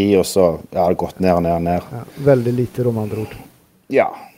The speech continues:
Speaker 2: Men er det sånn hos dere at man må ha munnbind og sånt når man går i butikk?
Speaker 1: Nei, he-, ja, på, på kollektivt er det anbefalt med munnbind, men ikke noe på treningssenter eller, eh, eller kjøpesenter eller noe sånt.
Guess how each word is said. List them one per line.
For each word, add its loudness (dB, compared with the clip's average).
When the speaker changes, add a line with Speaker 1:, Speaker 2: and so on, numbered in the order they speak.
Speaker 2:
Men -4
er 6
det 4
sånn 4
hos -2
dere 6
at -4
man 2
må 4
ha 6
munnbind 0
og 4
sånt 0
når -2
man -2
går 2
i -2
butikk? -10
Speaker 1:
Nei, 4
he-, -4
ja, 12
på, 0
på -4
kollektivt 2
er 2
det -2
anbefalt 2
med -2
munnbind, 0
men 2
ikke 0
noe 4
på 2
treningssenter 0
eller, 2
eh, -4
eller 4
kjøpesenter 0
eller -2
noe -2
sånt. -6